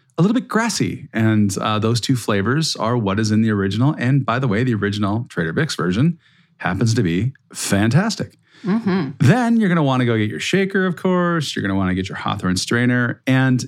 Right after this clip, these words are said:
Speaker 1: in this case, if you don't have, like, a quarter ounce, the ability to measure for a quarter ounce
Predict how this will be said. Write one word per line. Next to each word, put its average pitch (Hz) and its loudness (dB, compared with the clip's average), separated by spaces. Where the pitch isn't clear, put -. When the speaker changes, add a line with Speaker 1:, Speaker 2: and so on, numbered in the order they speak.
Speaker 1:
in 135 4
this 208 2
case, 196 0
if 123 -2
you 131 4
don't 240 2
have, 120 0
like, 110 0
a 98 -6
quarter 117 -2
ounce, 104 -2
the 113 2
ability 120 2
to 104 0
measure 104 2
for 101 -2
a 90 0
quarter 107 -2
ounce 95 -2